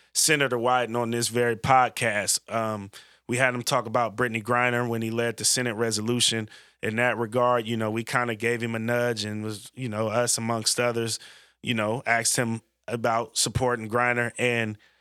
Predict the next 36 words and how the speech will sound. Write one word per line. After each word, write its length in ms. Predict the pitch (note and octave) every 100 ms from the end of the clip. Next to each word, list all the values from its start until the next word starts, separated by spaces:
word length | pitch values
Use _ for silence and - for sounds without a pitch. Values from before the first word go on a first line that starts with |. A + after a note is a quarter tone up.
| _
he 100 | -
took 240 | A2 C#3+ A#2
action, 480 | A#2+ A2 - E2+ F2
which 180 | G2+ G#2+
is 120 | G2+
one 140 | B2
of 60 | C3
the 60 | A#2
things 300 | - B2+ A2+
that 100 | A2
I 80 |
love 300 | A#2+ A#2+ A#2
most 280 | G#2 B2 A#2
about 380 | G#2+ G#2+ A#2+ A2 _ _ _
Senator 400 | - D3 B2+ A2
Wyden. 560 | G#2 A2 A#2 G2 E2 F2
Like, 280 | F2+ F2+ -
he, 160 | A#2
he 220 | G2 A#2
listened 600 | G#2 B2+ D3+ - C3+ A#2+ - - _ _
and 120 | G#2
he 80 | A2
took 240 | G#2+ - A#2+
action. 460 | B2 A2+ - D#2+ E2
You 120 | - A2+
know, 220 | A2 G#2+
the, 320 | G2+ A#2 G#2+ - - -
there's 200 | B2 B2
oftentimes 640 | E3 F3 D#3 E3+ D#3 C#3
where 100 | C3+
we 160 | C3+ C3+
have 280 | C#3+ C3+
this 160 | C3 B2
converse, 420 | - C#3+ C3+ B2
these 260 | B2+ C3 C3
conversations 920 | - C3+ A#2+ G#2+ B2+ B2+ - C3 B2